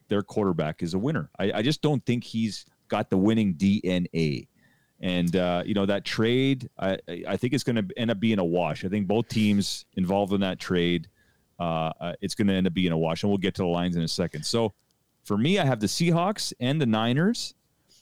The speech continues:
maybe the Cards, and I see the Rams sort of falling by the wayside. Sony Mich-, Sony Michel, uh, you know, they picked him up recently. I think that's gonna help them a bit, but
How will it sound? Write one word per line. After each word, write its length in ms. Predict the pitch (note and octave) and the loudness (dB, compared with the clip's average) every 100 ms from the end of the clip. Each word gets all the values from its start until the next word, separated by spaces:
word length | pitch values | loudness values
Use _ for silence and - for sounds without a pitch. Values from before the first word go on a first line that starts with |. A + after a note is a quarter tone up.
| _ _ | _ _
maybe 340 | F2+ A2 C#3+ D#3 | 0 2 4 2
the 140 | C#3 | 2
Cards, 500 | - C#3+ D3+ E3+ - | 2 2 4 2 -2
and 160 | A2+ G2+ | -2 0
I 100 | F#2 | 0
see 160 | - | 0
the 100 | A2 | 2
Rams 360 | G2 A2+ A#2 A#2 | 2 2 2 0
sort 200 | - G#2+ | 0 0
of 60 | - | 0
falling 300 | G#2 G#2 G2 | -2 0 2
by 140 | F#2 | 2
the 80 | F2+ | 2
wayside. 580 | F2+ F#2 - F#2+ F#2+ F2+ _ - | 2 0 0 0 -2 -4 _ -12
Sony 360 | - A#2 A2+ | -2 2 2
Mich-, 320 | G#2 - A#2 - | 2 0 -4 -6
Sony 340 | - A#2 A#2 | -2 0 2
Michel, 480 | G#2+ G2 G#2+ G2 G2 - _ _ - | 0 0 0 0 -2 -4 _ _ -6
uh, 180 | E2+ E2 | -4 -4
you 120 | F#2 | -2
know, 260 | F2 F2 - _ _ _ | -2 -2 -6 _ _ _
they 80 | F2+ | -6
picked 260 | E2+ G2 - | -4 -4 -2
him 140 | G2 | -2
up 120 | F#2+ | -2
recently. 360 | G2 G2 G#2 F#2+ | -2 -2 -2 -2
I 20 | |
think 120 | E2 F2 | -2 -4
that's 100 | - | -2
gonna 160 | D#2+ | -4
help 220 | D2+ B2 | -2 -2
them 160 | - C3 | 0 0
a 40 | |
bit, 220 | A#2+ B2+ - | 0 0 0
but 160 | F#2 | -2